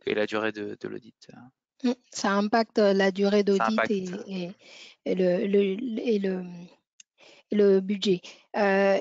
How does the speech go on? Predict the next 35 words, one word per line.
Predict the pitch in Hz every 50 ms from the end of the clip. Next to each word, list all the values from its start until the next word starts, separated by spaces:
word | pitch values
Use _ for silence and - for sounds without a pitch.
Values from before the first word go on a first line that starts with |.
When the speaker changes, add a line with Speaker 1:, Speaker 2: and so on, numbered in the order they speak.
| -
Speaker 2:
et | - 226 214 214
en | 208 208 208
effet, | 214 208 208 208 - - 269 269 269 277 285 277
donc, | 262 226 202 190 196 -
euh, | 202 196 190 185 185 196 214 -
le, | - 254 226 214 202 196 190 185 185 190 190 190 196 196 196 208 220 220 226 233 247 - _ _
le, | - 262 226 208 208 202 196 196 208 226 415 330
ce | - - - - -
n'est | 214 202
pas | 208 - 240 247 240
à |
vous, | 214 190 185 220 254 269 254 - _ _ _
euh, | 214 208 196 185 180
de | 180 175 185 180 175 175 175 175
faire | 175 - - 214 202 202
cette | 202 - 214 190 -
sélection, | - - 185 185 180 190 - - 240 247 277 302
sauf | 294 - - - 202 185 -
si, | - - - 202 196 202 190
euh, | 175 165 175 - - - - - - _ _ _ -
en, | 202 175 170 165 - - -
en | 208 185
effet, | 175 175 175 175 - - - 190 185 180
euh, | 170 165 165 160 165 165 160 165 170 170 175 180 180 180 185 196
il | 196 180 175 175 175 175 180 180 185 185 185
ne | 180 180
s'agit | 180 - - 190 170 165 190
pas | - - 202
de, | 180 170 175 170 170 165 -
de | - 185 175
site, | 175 - - - - 214 214 - - -
euh, | 190 180 170 - _ - - - - _ _ -
à | 190
proprement | 175 - - 190 180 185 180 180 180
parler, | 175 202 180 175 175 190 240 311